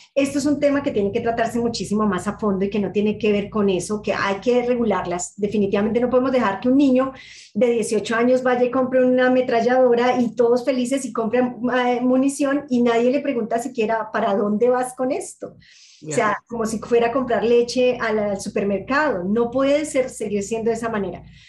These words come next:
Speaker 1: Pero como tú dices, es un tema que tiene mucho más de fondo y es un tema que es de salud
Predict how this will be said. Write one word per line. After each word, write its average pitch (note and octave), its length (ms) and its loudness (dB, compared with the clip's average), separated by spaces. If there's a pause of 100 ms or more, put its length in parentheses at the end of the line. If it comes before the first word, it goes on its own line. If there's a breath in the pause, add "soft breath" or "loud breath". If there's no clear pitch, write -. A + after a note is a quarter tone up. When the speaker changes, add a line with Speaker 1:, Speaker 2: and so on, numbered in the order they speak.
(420 loud breath)
Speaker 1:
Pero C#4 180 0
como B3+ 260 -4
tú C#4 160 2
dices, D4+ 400 0
es D4+ 140 -4
un D4 100 -2
tema D4 220 -2
que C#4+ 80 -2
tiene G#3+ 280 -2
mucho B3 460 0
más B3 180 0
de A#3+ 160 -4
fondo G#3+ 400 -4
y F#3+ 120 -2
es G#3+ 160 -2
un B3 160 0
tema A#3+ 300 -2
que A#3+ 80 -4
es G#3 60 -4
de A#3 60 -2
salud G3+ 340 -4